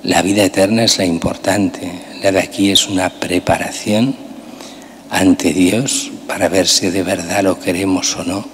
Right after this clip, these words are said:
para ver si de verdad queremos ser santos o no, si aceptamos a Cristo, y así aceptándolo estar con Él.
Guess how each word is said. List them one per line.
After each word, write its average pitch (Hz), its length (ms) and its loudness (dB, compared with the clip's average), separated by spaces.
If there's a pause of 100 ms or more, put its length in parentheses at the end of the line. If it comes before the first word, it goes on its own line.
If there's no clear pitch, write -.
(840)
para 95 180 4
ver 95 220 6
si - 220 4
de 90 160 2
verdad 90 640 -2 (640)
queremos 90 500 2
ser 95 200 2
santos - 800 2 (140)
o - 160 -4
no, 98 500 -4
si - 180 0
aceptamos 92 800 0
a - 140 -4
Cristo, - 520 -2 (800)
y 95 120 -2
así 95 320 2
aceptándolo 98 960 -2 (180)
estar - 540 0
con 82 240 -2
Él. 82 240 -4